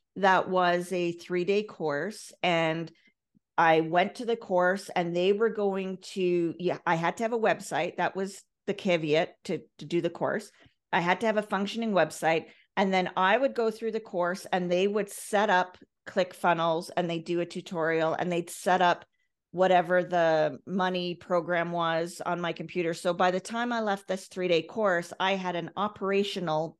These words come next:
business on my computer and I understood all the different moving parts. So I, I wasn't taking a course on how to do this. It was getting done for me. And that made all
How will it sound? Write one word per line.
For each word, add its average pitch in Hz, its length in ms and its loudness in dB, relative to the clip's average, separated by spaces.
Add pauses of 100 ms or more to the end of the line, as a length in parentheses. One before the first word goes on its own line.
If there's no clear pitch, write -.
business 180 580 2
on 165 180 -2
my 180 140 0
computer 180 760 -2 (380)
and 208 180 4
I 214 140 2
understood 196 420 0
all 170 180 2
the 165 100 -4
different 165 360 -6
moving 165 280 -4
parts. - 500 -4 (260)
So 202 480 4
I, 175 200 4
I 196 60 4
wasn't 214 380 0
taking 214 380 -4
a 180 40 -8
course 180 420 -2
on 170 220 -4 (280)
how 196 380 4
to 196 120 -2
do 160 240 0
this. 107 500 -4
It 185 140 0
was 190 140 -2
getting 170 320 -2
done 185 380 0
for 160 220 -8
me. 117 360 -10 (440)
And 196 140 2
that 220 180 2
made 254 160 4
all 185 480 2